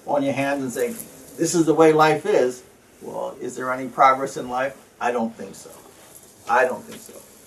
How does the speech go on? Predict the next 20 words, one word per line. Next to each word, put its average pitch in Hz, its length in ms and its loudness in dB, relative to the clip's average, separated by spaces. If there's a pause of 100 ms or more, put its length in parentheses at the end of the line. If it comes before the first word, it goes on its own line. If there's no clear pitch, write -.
(580)
You - 80 -10
gotta, 117 360 0
you 117 80 -12
gotta 117 300 -4
ask 123 280 0
the - 80 -20
questions. - 680 -16 (520)
And 101 100 -18
then 101 280 -14 (260)
those, 123 400 0
those 123 500 0 (500)
answers 131 520 -4
that - 260 -12 (360)
come, 110 460 -4 (760)
uh, - 380 -18 (440)
inspire 120 640 4
you 101 220 -12 (400)
to 120 80 -14
move 104 280 -6
on 104 300 -6